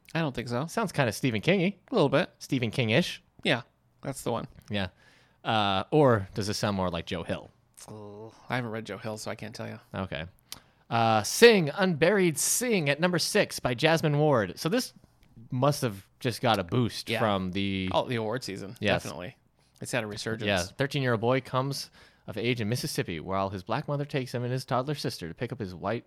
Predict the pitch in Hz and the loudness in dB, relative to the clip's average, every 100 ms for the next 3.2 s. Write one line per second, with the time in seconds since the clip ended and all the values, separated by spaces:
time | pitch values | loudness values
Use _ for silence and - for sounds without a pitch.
0 | _ - 110 71 80 - 101 90 101 110 | _ 0 0 0 -6 -6 -8 -4 -4 -2
1 | 110 107 - 92 85 - 101 - 104 92 | -2 -4 -4 -10 -10 -8 -8 -8 -10 -8
2 | 92 - 80 60 - _ _ - - - | -10 -10 -14 -14 -18 _ _ -20 -14 -4
3 | 139 | -2